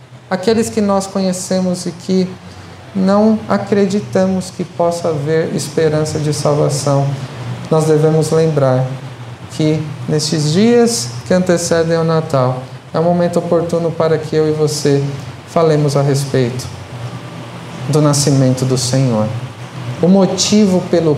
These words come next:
qual ele veio, para salvar pecadores. E é claro que depois de Deus converter alguém, Deus transforma essa pessoa segundo a imagem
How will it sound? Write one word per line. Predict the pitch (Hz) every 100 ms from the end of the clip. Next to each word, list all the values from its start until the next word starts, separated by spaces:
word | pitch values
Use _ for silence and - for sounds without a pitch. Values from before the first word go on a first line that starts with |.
| 147 -
qual | 147 151
ele | 147 151 143 127
veio, | 131 151 156 131 113 120 - - - -
para | 180 180
salvar | 180 185 165 139 139 156 175 180 - -
pecadores. | 196 - 190 160 147 170 233 220 131 - - - - - - - 175
E |
é | 180 180 -
claro | 196 226 226
que | 226 226
depois | 196 196 202 214 214 220
de | 208
Deus | 175 208 208
converter | 208 202 196 190 208 196
alguém, | 190 160 156 196 208
Deus | 196 208 202
transforma | - 226 214 - - - 233 262 240 175 143 123 127 - - -
essa | 175 170 180
pessoa | 170 170 160 - 175 185 165 127
segundo | - - 180 160 180 180
a | 165
imagem | 147 151 156 139